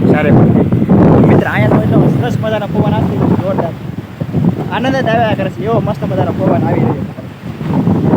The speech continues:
તાપમાન અત્યારે ફૂલ થઈ ગયું છે. આખી આખી એક બોટ આવેલી છે, પણ બહુ આખી છે એટલે એટલું બધું ઝૂમિંગ નહીં થાય.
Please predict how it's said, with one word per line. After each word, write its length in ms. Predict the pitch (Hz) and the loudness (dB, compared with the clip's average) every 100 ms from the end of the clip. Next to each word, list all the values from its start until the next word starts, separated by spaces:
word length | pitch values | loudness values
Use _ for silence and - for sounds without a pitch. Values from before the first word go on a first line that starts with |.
| - - - - - | 2 2 2 0 2
તાપમાન 300 | 202 - - | 0 -2 -2
અત્યારે 260 | - - - | -2 0 0
ફૂલ 180 | - 453 - - | 0 0 0 -2
થઈ 100 | - - | -2 -2
ગયું 160 | - - | 0 0
છે. 60 | - - - - - - 180 | 0 -2 0 0 -2 -4 -4
આખી 180 | 214 214 | -2 0
આખી 160 | 214 214 | 2 2
એક 80 | - | 2
બોટ 180 | 214 220 | 0 0
આવેલી 220 | 214 220 202 | 0 0 -2
છે, 60 | - | 0
પણ 100 | - 214 | 0 0
બહુ 80 | 220 | 0
આખી 240 | 226 226 240 | 0 2 0
છે 60 | - | 0
એટલે 260 | - 240 226 | -2 -2 -2
એટલું 160 | - - | -2 -2
બધું 180 | 240 233 | 0 0
ઝૂમિંગ 240 | 220 240 - | 0 0 0
નહીં 140 | - - | 0 0
થાય. 140 | - | 2